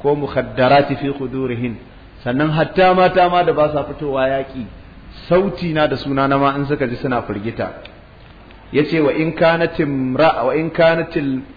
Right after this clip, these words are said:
wa in kanat imra'atun," ya ce, "Da yawa akan samu mace, la yabki ibnuha, ɗanta zai fashe da kuka, fala tuskituhu i-,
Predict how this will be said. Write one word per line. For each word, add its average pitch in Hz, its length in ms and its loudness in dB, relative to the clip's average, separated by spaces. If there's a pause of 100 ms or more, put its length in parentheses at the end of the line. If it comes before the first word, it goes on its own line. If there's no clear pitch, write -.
(100)
wa 143 120 0
in 165 160 -2
kanat 170 420 2
imra'atun," 147 680 0 (720)
ya 160 120 2
ce, 175 240 0
"Da 135 80 0
yawa 175 380 6
akan 151 220 2
samu 131 300 2
mace, 127 420 -4 (580)
la 123 140 0
yabki 160 580 2
ibnuha, 135 560 0 (500)
ɗanta 170 360 0
zai 170 200 2
fashe 165 320 0
da 123 100 -2
kuka, 139 500 0
fala 151 340 4
tuskituhu 151 720 -6
i-, 156 160 -2